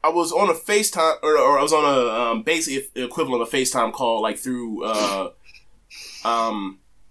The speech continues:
Messenger with my mom. And I was walking to the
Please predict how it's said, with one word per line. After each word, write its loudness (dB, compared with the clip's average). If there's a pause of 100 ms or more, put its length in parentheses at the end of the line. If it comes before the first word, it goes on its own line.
(640)
Messenger -2
with -4
my 0
mom. 4 (1040)
And 2
I 6
was 2
walking 2
to -2
the -6